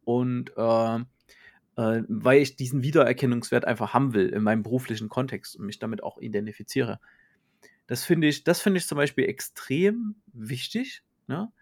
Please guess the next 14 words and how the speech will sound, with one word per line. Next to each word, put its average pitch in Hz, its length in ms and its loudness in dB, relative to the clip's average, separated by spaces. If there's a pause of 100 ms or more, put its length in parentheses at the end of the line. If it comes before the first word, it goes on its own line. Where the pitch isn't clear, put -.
Dass 127 160 -2
es 127 120 -8
diese 139 220 0
Marke 123 320 0
gibt. 185 280 -2
Ohne 151 220 0
die - 100 -2
Marke 131 340 -2
kannst 127 260 -6
du's, - 140 -16
glaube, 120 480 0 (360)
völlig, 127 580 0
völlig 123 300 -4
vergessen. 127 560 -6